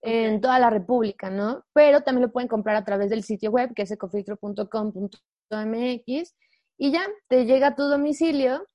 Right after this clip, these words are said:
Speaker 1: eh, lo abres, revisas que todo esté correcto, que la llave, que la tapa, eh, el recipiente y la unidad filtrante estén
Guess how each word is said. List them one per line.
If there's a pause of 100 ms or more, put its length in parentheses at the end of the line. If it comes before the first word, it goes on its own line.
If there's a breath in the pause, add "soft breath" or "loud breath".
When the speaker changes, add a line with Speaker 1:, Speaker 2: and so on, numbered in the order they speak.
(240)
Speaker 1:
eh, (320)
lo
abres,
revisas
que
todo
esté
correcto,
que
la
llave,
que
la
tapa,
eh,
el
recipiente
y
la
unidad
filtrante
estén